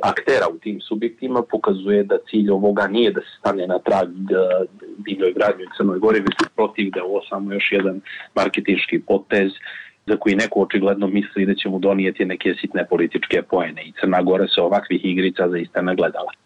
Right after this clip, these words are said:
Dakle, ukoliko su zaista željeli ozbiljno da pristupe, a, svemu onome za što se gospodin Đukanović sumnjičio zadnje tri decenije, mislim da je njemu najmanji grijeh nelegalna gradnja nego i druge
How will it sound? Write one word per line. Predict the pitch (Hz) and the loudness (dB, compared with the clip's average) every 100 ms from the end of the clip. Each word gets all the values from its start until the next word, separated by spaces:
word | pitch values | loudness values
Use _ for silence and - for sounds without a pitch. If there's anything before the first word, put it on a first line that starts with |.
| - | -4
Dakle, | - 92 | 0 0
ukoliko | 85 87 - | 2 2 2
su | - 98 95 | 2 2 2
zaista | 95 - 90 | 0 0 0
željeli | 95 98 101 107 | 2 4 4 2
ozbiljno | 101 82 85 | 0 -6 -8
da | 82 | -8
pristupe, | 85 - - - 82 | -6 -2 -2 0 -2
a, | - - - 87 85 - | -2 -6 0 2 0 0
svemu | 98 92 | 0 0
onome | 92 98 95 90 | 2 2 2 0
za | 90 | -2
što | - - - 92 | -2 -4 -4 -6
se | - 90 | -6 -10
gospodin | - 104 98 95 | -4 0 2 0
Đukanović | 98 87 107 98 92 - | 0 -2 0 0 -2 -4
sumnjičio | 85 95 147 151 - 95 | -4 0 0 0 0 0
zadnje | 92 87 - | 0 -2 0
tri | 95 87 | 0 0
decenije, | - 98 104 107 104 - - - | 0 0 2 2 0 -6 -6 -2
mislim | 104 - 95 | 0 2 2
da | 92 | 2
je | 95 92 98 | 2 0 2
njemu | 107 101 | 2 2
najmanji | 98 104 95 95 95 | 2 0 2 2 0
grijeh | 98 95 92 | 2 0 0
nelegalna | 101 90 87 87 85 | -2 0 -2 -2 -4
gradnja | 98 107 101 | 0 0 0
nego | 101 98 92 | -6 -8 -8
i | 95 | -2
druge | 98 | -2